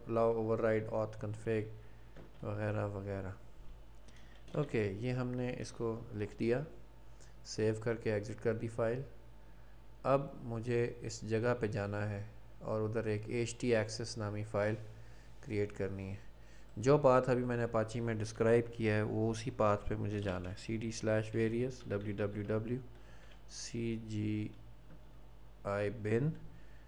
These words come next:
वीक्यू admin, और यहाँ पे मुझे वीआई dot H T access edit करनी है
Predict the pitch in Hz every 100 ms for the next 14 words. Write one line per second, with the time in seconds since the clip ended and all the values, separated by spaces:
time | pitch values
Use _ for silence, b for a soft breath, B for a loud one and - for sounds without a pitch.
0 | B B - - - - - - 113 113
1 | 117 113 - 110 101 101 - - - -
2 | - 98 - 85 90 - - - - -
3 | - B B B B B B - 104 110
4 | 131 143 120 110 110 113 107 113 127 101
5 | 101 101 104 104 - 113 120 - - -
6 | 104 104 - 104 101 - - - - B
7 | B B B B B - 110 104 113 131
8 | 127 131 135 139